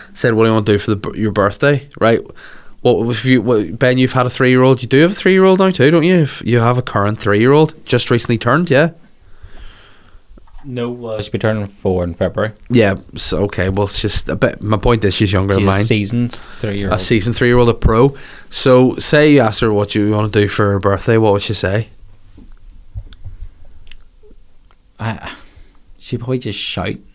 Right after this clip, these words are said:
Speaker 2: something
Speaker 1: Yeah.
Speaker 2: at me.
Speaker 1: You know, mindset, right? You, you be me and say, "What would you like to do for your birthday?"
Speaker 2: What would you like to do for your birthday?
Speaker 1: "Like to go to the Esplanade."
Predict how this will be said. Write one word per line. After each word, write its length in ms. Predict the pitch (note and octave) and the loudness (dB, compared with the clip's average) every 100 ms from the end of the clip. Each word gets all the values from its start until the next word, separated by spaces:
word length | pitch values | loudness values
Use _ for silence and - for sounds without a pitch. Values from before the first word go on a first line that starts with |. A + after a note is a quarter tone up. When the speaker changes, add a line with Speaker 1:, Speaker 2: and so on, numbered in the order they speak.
| _ | _
Speaker 2:
something 180 | - B2 | 2 4
Speaker 1:
Yeah. 180 | A2 B2 | 4 2
Speaker 2:
at 80 | B2+ | -4
me. 180 | B2+ - - - - - A#2 | -6 -8 -20 -20 -20 -12 2
Speaker 1:
You 140 | B2+ | 4
know, 100 | B2 | 6
mindset, 560 | A#2 C3+ C#3+ F3 D#3+ - | 4 4 4 2 2 0
right? 160 | B2 B2+ | 2 6
You, 120 | C#3 | 6
you 240 | B2 C#3+ | 6 4
be 120 | C3+ B2+ | 4 4
me 200 | A2 A#2 | 4 2
and 100 | A#2 | 4
say, 120 | A2 | 2
"What 100 | A2+ | 4
would 120 | A2 | 2
you 60 | G#2+ | 0
like 80 | |
to 60 | G#2 | -2
do 40 | |
for 80 | G2+ G#2 | -2 -2
your 40 | |
birthday?" 440 | G2 G2+ A2+ A#2 - - - - - | -2 0 0 -2 -4 -20 -20 -20 -18
Speaker 2:
What 220 | B3+ B2 | -4 -2
would 140 | A2+ A2 | -2 0
you 40 | |
like 120 | G2 G2 | -2 0
to 60 | |
do 120 | F#2+ | -4
for 80 | F2 | -2
your 100 | F#2+ | -2
birthday? 380 | F#2+ G2 C#3 C#3 - - | -2 -2 -2 -4 -8 -6
Speaker 1:
"Like 140 | G2 | -6
to 60 | G2+ | -2
go 120 | G2 | 0
to 20 | F#2+ | 0
the 60 | |
Esplanade." 500 | F#2 - G#2+ G#2+ A#2 | -2 -4 -4 -2 -4